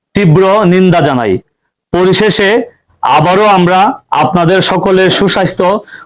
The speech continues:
ও দীর্ঘায়ু কামনা করে এবং আমাদের এমপি মহোদয়ের নিরাপত্তা প্রদানে প্রয়োজনীয় ব্যবস্থা গ্রহণ করার জন্য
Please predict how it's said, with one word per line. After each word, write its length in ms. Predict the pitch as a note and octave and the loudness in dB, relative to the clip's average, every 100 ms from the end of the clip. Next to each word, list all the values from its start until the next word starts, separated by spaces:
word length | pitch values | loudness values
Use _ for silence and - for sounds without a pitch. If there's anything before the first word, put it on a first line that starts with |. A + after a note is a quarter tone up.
| - | -4
ও 160 | E3 | 0
দীর্ঘায়ু 480 | E3+ F3 F3 F#3+ G3+ | 2 2 2 2 2
কামনা 360 | G3 F3+ F3+ F3 | 2 0 0 -2
করে 360 | F3+ F3 G3+ - - _ | 0 0 -2 -4 -14 _
এবং 380 | C#3+ D3 F#3 F#3+ - | -4 0 0 0 0
আমাদের 500 | D3 F#3 F#3+ G3+ - | 0 2 2 0 0
এমপি 300 | E3+ E3 F#3 | 0 0 2
মহোদয়ের 580 | F#3 G3 G3+ F#3+ F#3+ G#3+ _ _ | 2 2 0 2 0 -2 _ _
নিরাপত্তা 680 | B2+ C3 F3+ G3+ G#3 G3+ G3+ | -4 -2 0 0 -2 -2 -2
প্রদানে 540 | D#3+ E3+ F#3+ F#3 D3 F3+ _ - - _ | -2 0 0 0 -2 -6 _ -20 -20 _
প্রয়োজনীয় 580 | F3+ F#3+ F#3 G3 F#3+ F#3+ | -2 0 2 2 2 2
ব্যবস্থা 460 | D#3+ E3+ G#3 - G3 | 0 0 -2 -2 0
গ্রহণ 400 | F3 E3+ G3+ F3 | 0 0 0 0
করার 300 | F3+ F#3 D#3+ | 0 0 0
জন্য 380 | F3+ E3 F3+ | 0 0 -2